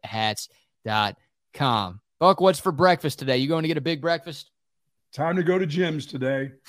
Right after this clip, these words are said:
Speaker 2: Time to get
Speaker 1: <laughs>
Speaker 2: something into me. I'm, I'm at my lowest weight right now that I've been since I was in high school. So,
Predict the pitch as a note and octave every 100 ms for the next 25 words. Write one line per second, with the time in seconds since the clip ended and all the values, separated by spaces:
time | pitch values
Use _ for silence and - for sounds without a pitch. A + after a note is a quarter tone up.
0 | B2+ F#3+ D3+ F3+ E3 E3+ - F3+ E3+ E3
1 | D#3+ D#3+ D#3+ D3 C#3+ D#3 D#3 D3+ D#3+ D#3
2 | D3 C3+ D3 D#3+ D#3+ C#3+ D3+ D3+ D3 C#3
3 | C#3 C#3+ C#3+ C3+ C#3 C3 C#3 C#3+ C#3+ -
4 | _ _ _ - C#3 D#3 D3 C#3 B2+ A#2+
5 | C#3+ C3+ - B2 A2+ - B2 A#2 A2